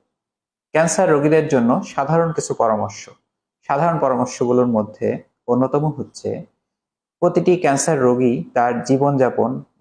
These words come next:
তার খাদ্যাভ্যাস, চলাফেরা, তার সার্বিক জীবনযাপন কিভাবে নিয়ন্ত্রণ করবে, সে বিষয়ে আমি সংক্ষেপে কিছু ধারণা দিব।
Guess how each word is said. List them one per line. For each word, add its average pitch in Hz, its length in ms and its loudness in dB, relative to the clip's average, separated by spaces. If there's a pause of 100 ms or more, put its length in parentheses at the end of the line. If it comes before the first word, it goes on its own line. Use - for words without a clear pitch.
(120)
তার 123 180 -2
খাদ্যাভ্যাস, 117 960 -4
চলাফেরা, 113 760 -2 (300)
তার 107 440 0
সার্বিক 139 500 -2
জীবনযাপন 127 680 0
কিভাবে 170 400 0
নিয়ন্ত্রণ 131 440 0
করবে, 123 480 0 (240)
সে 175 120 0
বিষয়ে 190 340 2
আমি 165 280 0 (240)
সংক্ষেপে 175 460 -2
কিছু - 420 -4
ধারণা 110 300 0
দিব। 82 300 -8